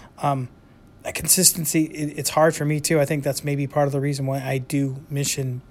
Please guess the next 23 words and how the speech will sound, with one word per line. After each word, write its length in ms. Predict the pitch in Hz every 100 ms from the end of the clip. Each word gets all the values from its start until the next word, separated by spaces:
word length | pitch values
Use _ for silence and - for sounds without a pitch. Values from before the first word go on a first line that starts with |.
| - -
Monday 400 | 143 143 139 135
itself, 600 | 123 - - 160 147 -
is 120 | 131
so 200 | - 135
that 200 | 123 131 -
I 180 | 139 139
have 560 | - 135 135 117 120 - - - - - - - - -
a 120 | 143
level 320 | 139 143 131
of 280 | 127 - - -
self-accountability 1000 | - 165 139 147 151 139 135 143 139 131
to 60 |
make 180 | 127 127
sure 120 | -
that 120 | 131
I 100 | 131
engage 800 | 131 123 120 139 135 131 123 - - - - - - - - -
in 100 | 135
what 140 | 131 131
I 80 |
say 260 | 123 - 143
everybody 320 | 131 127 135
else 380 | 135 127 - -